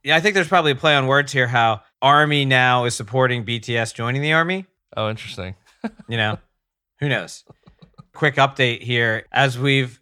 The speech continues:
Speaker 1: discussed sort of extensively, most recently, I think in episode twenty-six, when Batgirl was shelved.
Speaker 2: Yeah, man.
Speaker 1: There's some tumult over in the D C film universe. Dave Zaslav running the company, W-, Warner Brothers Discovery.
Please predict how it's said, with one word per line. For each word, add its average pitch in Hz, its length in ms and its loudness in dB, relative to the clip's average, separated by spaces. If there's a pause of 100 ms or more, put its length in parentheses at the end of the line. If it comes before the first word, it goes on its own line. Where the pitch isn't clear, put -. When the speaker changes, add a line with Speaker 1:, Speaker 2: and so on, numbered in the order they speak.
(120)
Speaker 1:
discussed - 840 -2
sort 254 160 2
of 208 80 2
extensively, 123 680 2
most 127 300 0
recently, 131 360 0
I 113 80 2
think 107 160 -4
in 92 80 -4
episode 113 380 0
twenty-six, 104 600 -2
when 101 380 0 (600)
Batgirl 110 580 4
was 101 580 -4
shelved. 120 540 2 (240)
Speaker 2:
Yeah, 98 260 -2
man. 87 420 -12
Speaker 1:
There's 196 220 4
some 208 180 0
tumult 151 600 4
over 131 280 4
in 131 80 4
the 131 60 2
D 127 180 2
C 123 180 2
film 120 300 0
universe. 113 480 0
Dave 117 240 2
Zaslav 110 720 2
running 110 260 2
the 107 60 -2
company, 135 420 2
W-, 107 280 -2
Warner 110 240 0
Brothers 101 260 2
Discovery. 123 680 2